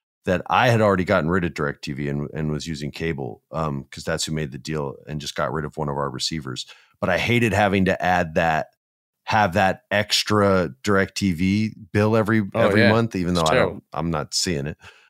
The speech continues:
Speaker 1: But, uh, the moment Sarah was like, "Hey, let's go to YouTube T V," I felt good about getting rid of DirecTV 'cause I was mad they made it harder for me to watch
Speaker 2: Yeah, it's just
Speaker 1: baseball. I was
Speaker 2: too
Speaker 1: like,
Speaker 2: tricky.
Speaker 1: "Yeah, tell 'em to screw off." <laughs> Ha, ha, ha, ha.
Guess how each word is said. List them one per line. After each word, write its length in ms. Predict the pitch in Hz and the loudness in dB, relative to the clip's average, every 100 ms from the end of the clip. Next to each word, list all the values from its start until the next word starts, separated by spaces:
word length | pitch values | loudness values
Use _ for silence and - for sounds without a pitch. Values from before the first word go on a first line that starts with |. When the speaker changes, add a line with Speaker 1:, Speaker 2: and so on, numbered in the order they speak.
| _ _ 92 - | _ _ -4 4
Speaker 1:
But, 200 | 131 123 | 6 6
uh, 520 | 113 107 95 85 62 _ _ _ _ - | 6 6 6 4 0 _ _ _ _ -10
the 160 | 95 | 0
moment 500 | 101 104 120 123 131 - - | 4 6 8 6 4 -2 -4
Sarah 280 | - 107 | 2 2
was 120 | 110 107 | 4 2
like, 160 | 92 - 117 | 0 -2 0
"Hey, 100 | 139 | 2
let's 160 | 120 | 2
go 140 | - 147 | 2 4
to 60 | |
YouTube 500 | 131 131 139 131 101 - | 4 2 4 4 2 -4
T 200 | - 117 | 0 2
V," 200 | 104 113 - | 4 4 4
I 160 | 104 | 2
felt 480 | 107 - 135 110 - | 0 4 4 4 -4
good 260 | - 113 95 | 0 2 2
about 380 | 80 85 78 - | 2 0 0 -2
getting 320 | 92 92 73 | 0 0 0
rid 180 | 85 80 | -2 -2
of 120 | - | -2
DirecTV 720 | 76 78 - 80 71 80 71 | -2 -2 -4 -8 -6 -6 -6
'cause 140 | 78 | -4
I 80 | 87 | -2
was 180 | 82 - | -2 -2
mad 300 | 82 85 78 | 0 0 0
they 80 | 80 | -2
made 240 | 80 80 | -2 -4
it 80 | 78 | -6
harder 320 | - 80 73 | -4 -4 -4
for 180 | - 76 | -8 -8
me 120 | 76 | -6
to 100 | 73 | -4
watch 300 | 76 107 - | -4 -4 -4
Speaker 2:
Yeah, 80 | 175 | -2
it's 160 | 71 | -2
just 120 | 175 - | -2 0
Speaker 1:
baseball. 40 | |
I 20 | |
was 80 | 185 | 0
Speaker 2:
too 60 | 143 | 0
Speaker 1:
like, 60 | |
Speaker 2:
tricky. 120 | - 170 165 127 | 2 4 6 4
Speaker 1:
"Yeah, 60 | |
tell 220 | 95 - 156 | 2 4 4
'em 80 | |
to 40 | 123 | 4
screw 420 | - - 123 120 | 2 2 2 6
off." 380 | 113 104 87 - | 6 6 4 2
<laughs> 40 | |
Ha, 120 | 131 131 | 2 4
ha, 200 | 123 123 | 2 4
ha, 560 | 110 - 87 82 143 - | 2 0 0 2 2 2
ha. 440 | 170 285 - | 0 -2 -2